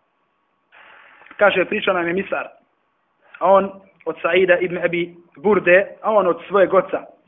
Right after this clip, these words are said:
a on od Esveda ibn Jezida, a on od Ajše, radijallahu anha, da je rekla, <clears throat> "Tuhfilune afdale ibada, et-tevadua."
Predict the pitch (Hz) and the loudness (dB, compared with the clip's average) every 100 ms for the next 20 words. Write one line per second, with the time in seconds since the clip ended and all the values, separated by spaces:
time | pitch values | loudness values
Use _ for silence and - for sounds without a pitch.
0 | _ _ _ _ _ _ - 170 202 196 | _ _ _ _ _ _ -10 2 4 4
1 | 180 175 175 175 175 - - _ 214 214 | 2 2 4 4 2 -10 -20 _ -2 0
2 | 185 185 185 190 175 185 175 - 220 226 | -2 2 2 0 -6 -2 -2 -2 -4 2
3 | 214 214 - - 202 233 208 185 190 208 | 2 2 -8 -4 0 2 2 2 2 2
4 | - 208 214 - _ _ _ _ _ _ | 2 0 0 -12 _ _ _ _ _ _
5 | _ 202 208 202 202 190 208 190 175 170 | _ 2 6 8 6 6 2 2 4 4
6 | 170 175 214 226 - - 214 95 - - | 2 4 2 2 -10 -4 -2 -2 -6 -16
7 | _ _ _ _ _ _ _ _ - _ | _ _ _ _ _ _ _ _ -20 _
8 | _ - 208 - 208 226 269 214 190 - | _ -6 -6 -4 -4 0 2 4 4 2
9 | 190 185 175 175 180 170 196 - - _ | 4 4 4 4 6 6 4 -6 -14 _
10 | 180 180 185 190 180 170 143 | -10 -2 2 4 4 2 -8